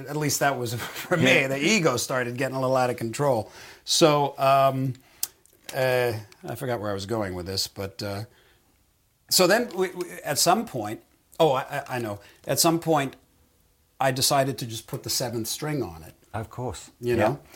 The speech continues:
Speaker 1: And they would, they, the, the R G, they were making the R G. Oh, I know. <laughs> I went to Ibanez and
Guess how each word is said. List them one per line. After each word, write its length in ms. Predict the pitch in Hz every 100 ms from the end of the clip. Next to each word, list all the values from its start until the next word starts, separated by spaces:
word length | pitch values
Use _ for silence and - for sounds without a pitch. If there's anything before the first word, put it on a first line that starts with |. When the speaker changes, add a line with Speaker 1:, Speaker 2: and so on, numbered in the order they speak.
| - - - -
Speaker 1:
And 340 | 139 139 139
they 100 | 151
would, 160 | 151 147
they, 240 | 156 151 151
the, 380 | 156 151 147 139
the 140 | 139
R 220 | 147 170
G, 320 | 139 151 180
they 160 | 175 156
were 120 | 151
making 360 | 147 139 151 127
the 120 | 127
R 160 | 131 127
G. 220 | 135 123
Oh, 140 | 135
I 100 | 131
know. 240 | 127 107 -
<laughs> 60 | - 170 180 - - - -
I 80 | 110 175
went 140 | -
to 160 | - 123
Ibanez 600 | 139 139 131 123 120 127
and 260 | 120 110